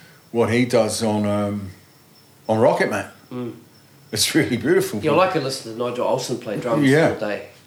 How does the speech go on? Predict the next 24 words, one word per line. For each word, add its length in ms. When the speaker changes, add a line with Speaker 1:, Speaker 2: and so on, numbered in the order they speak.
Speaker 1:
Yeah, 320
just 0
Speaker 2:
Just 220
Speaker 1:
the 100
inventiveness 720
Speaker 2:
Ah, 60
Speaker 1:
of, 180
Speaker 2:
yeah. 140
Speaker 1:
of 100
those 220
people. 400
Speaker 2:
Yeah. 100
Speaker 1:
Um, 360
so 240
yeah, 320
I 60
do, 300
I 40
do 180
think 200
of 80
it 60
differently 440
as, 200